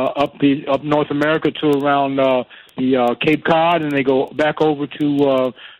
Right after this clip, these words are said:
to, um, Spain, and then they come back down to Ghana again. So it's, it's a clockwise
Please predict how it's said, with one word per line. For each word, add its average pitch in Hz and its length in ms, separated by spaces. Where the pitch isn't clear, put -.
to, 143 300
um, 127 340
Spain, 175 460
and 151 120
then 143 120
they 135 120
come 156 260
back 147 220
down 151 280
to - 60
Ghana 156 300
again. 113 360
So 131 120
it's, 120 120
it's 131 160
a 123 60
clockwise 151 600